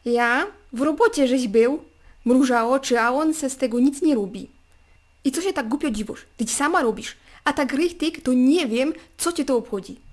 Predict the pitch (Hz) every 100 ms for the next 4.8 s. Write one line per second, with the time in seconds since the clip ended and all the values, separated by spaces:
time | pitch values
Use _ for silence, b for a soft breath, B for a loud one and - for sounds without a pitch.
0 | - - - - 247 240 - 226 208 233
1 | 240 240 240 240 247 302 - 277 262 247
2 | 302 302 269 240 240 220 269 277 233 226
3 | 240 247 240 226 220 214 - 269 269 302
4 | 247 220 254 226 233 226 196 -